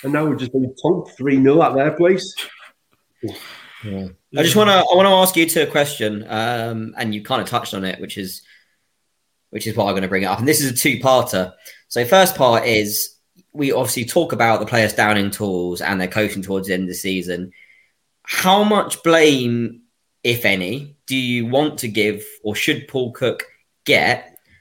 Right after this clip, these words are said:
Speaker 2: for coming in, not being able to motivate these players when there's a playoff place or there was a playoff place on the line? And secondly, is there any conceivable way in your mind, if,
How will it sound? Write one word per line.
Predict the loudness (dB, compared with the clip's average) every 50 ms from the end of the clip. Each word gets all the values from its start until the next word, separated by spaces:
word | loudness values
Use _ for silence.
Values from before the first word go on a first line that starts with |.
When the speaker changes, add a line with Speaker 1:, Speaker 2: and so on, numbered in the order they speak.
| _ _ _
Speaker 2:
for | -10 -4
coming | -2 0 2 2 4 4
in, | 4 4 4 4 4 4
not | 4 4 4 4
being | 2 0 2
able | 0 0 0
to | 0
motivate | 0 0 0 0 0 0 0
these | 0 -2 -6
players | -4 0 0 2 2 2 0 -2 -2 -2
when | -2 -2
there's | -2 -2 -4
a | -4
playoff | -2 0 0 0 0 -2
place | -2 -2 -2 -2 -4 -6
or | -8 -4 -2
there | -2 0
was | 2 2 0 0
a | 0 0
playoff | 0 0 -2 -2
place | -2 -4 -4 -2 -4
on | -4 -4
the | -2
line? | -2 -4 -4 -4 -6 -8 -10 -12 -14 -18 -20 -20 -20 -16 _
And | -6 -2 0
secondly, | 2 2 2 2 0 0 -4 -6 -4 -2 -2 -2 -2 -4 -6 -8 -12 _ _ _ _ _ _
is | -8 -2 2
there | 2 2 2 2 0 2
any | 2 4 4 2 2 0 0 -2 -6 -10 _ _ _
conceivable | -6 -4 -2 -2 0 0 0 0 0 0 2
way | 4 4 4 4 2
in | 0
your | 0 -2 0 0
mind, | 0 2 0 0 -2 -2 -6 -6 -8 -8 -12 -16 _ _ _ _ _ _ _ _ _ _ 0
if, | 2 2 2 2 0 -4 -12 -16 -18